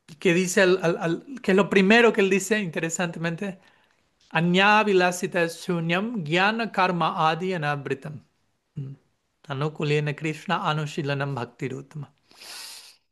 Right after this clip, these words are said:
Pero la primera línea, en la primera línea de este verso, en un sentido,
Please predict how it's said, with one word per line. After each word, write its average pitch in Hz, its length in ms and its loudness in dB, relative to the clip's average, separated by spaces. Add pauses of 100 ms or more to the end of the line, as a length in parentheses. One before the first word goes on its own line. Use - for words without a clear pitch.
(200)
Pero 185 120 0
la 180 120 2
primera 185 360 4
línea, 180 360 2
en 160 80 -2
la 151 140 0
primera 170 340 0
línea 175 280 -2
de 175 80 0
este 175 160 -10
verso, 170 440 -4 (1300)
en 156 120 -2
un 180 100 0
sentido, 180 680 0